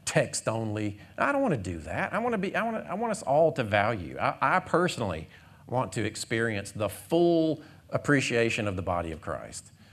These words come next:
So, you know, give, just kinda give me a little bit of liberty today. I'm gonna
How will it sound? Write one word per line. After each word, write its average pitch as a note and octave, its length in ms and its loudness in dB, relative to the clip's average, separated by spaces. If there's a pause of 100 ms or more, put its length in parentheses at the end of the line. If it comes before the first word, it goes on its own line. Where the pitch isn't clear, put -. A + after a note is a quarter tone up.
(160)
So, C#3 200 2
you C3+ 240 0
know, C3 80 4
give, C#3 300 -2
just E3 200 0
kinda E3+ 220 2
give D3 160 0
me C#3+ 100 2
a C3+ 60 2
little C3+ 220 2
bit B2+ 120 2
of B2 120 2
liberty A#2 420 0
today. G#2 560 2 (340)
I'm G2+ 140 -4
gonna G#2 200 2